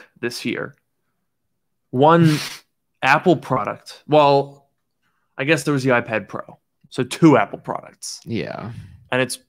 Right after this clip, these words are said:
Speaker 1: August. Oh, I forgot. It's August first.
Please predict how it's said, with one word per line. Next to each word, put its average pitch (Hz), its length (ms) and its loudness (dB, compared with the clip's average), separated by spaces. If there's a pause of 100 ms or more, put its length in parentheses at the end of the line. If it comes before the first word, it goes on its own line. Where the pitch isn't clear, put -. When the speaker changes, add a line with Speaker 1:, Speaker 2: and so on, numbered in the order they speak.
(420)
Speaker 1:
August. 117 720 0 (640)
Oh, 208 160 4
I 165 100 2
forgot. 208 340 -2
It's - 140 -4
August 208 320 4
first. - 580 0